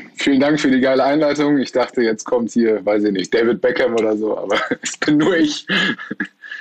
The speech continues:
Speaker 2: Ja, Beckham, Beckham, Beckham war doch Rechtsfuß, ne? Ja, klar, der war Rechtsfuß,
Speaker 1: Ja.
Speaker 2: ne? Ja. Aber man muss, äh, ehrlich sagen, und das sage ich nicht, weil, weil wir uns kennen, man muss sagen, die Freistöße und die Flanken haben eine ähnliche Qualität, ne?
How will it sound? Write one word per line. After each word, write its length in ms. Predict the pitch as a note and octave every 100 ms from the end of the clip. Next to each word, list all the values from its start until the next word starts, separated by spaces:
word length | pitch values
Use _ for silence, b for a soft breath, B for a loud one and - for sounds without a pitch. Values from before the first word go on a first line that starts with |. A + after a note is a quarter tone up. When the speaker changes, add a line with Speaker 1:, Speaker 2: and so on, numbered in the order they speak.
| B B -
Speaker 2:
Ja, 1120 | - - G3+ G3 F3 C3 - C3 - F2+ F#2 E2
Beckham, 260 | F#2 A#2+
Beckham, 320 | G2 F#2 G#2+ -
Beckham 240 | D#3+ G3+ C#3+
war 60 |
doch 80 | F2
Rechtsfuß, 380 | - - E2+ -
ne? 80 | A2+
Ja, 120 | -
klar, 200 | - E2+
der 100 | A#1+
war 80 | -
Rechtsfuß, 400 | D#2 - - -
Speaker 1:
Ja. 160 | B1+
Speaker 2:
ne? 80 | B1+ - B B B B -
Ja. 340 | - - - -
Aber 340 | - G2+ G#2+ G#2
man 160 | G#2
muss, 240 | G#2 B2+ B2+
äh, 240 | A2+ A#2
ehrlich 220 | G#2+ A2
sagen, 340 | F2 G2 B2 C3+
und 220 | G2+ F#2
das 100 | E2 -
sage 400 | D2+ D#2+ F2 E2
ich 60 |
nicht, 220 | F2+ G2
weil, 320 | F2 F2 E2+ E2
weil 140 | D#2+
wir 80 | E2
uns 180 | D#2 D#2
kennen, 200 | F#2+ G#2+
man 100 | D#2
muss 140 | E2
sagen, 280 | D#2+ F2 F2+
die 140 | E2
Freistöße 540 | D#2+ - F2+ - F#2 F#2
und 80 |
die 100 | F2+
Flanken 340 | E2 - G2+ D#2
haben 240 | E2 E2+
eine 120 | D#2+
ähnliche 320 | E2+ F2+ F2 D#2+
Qualität, 500 | F2 E2 F2+ E2
ne? 80 | D2+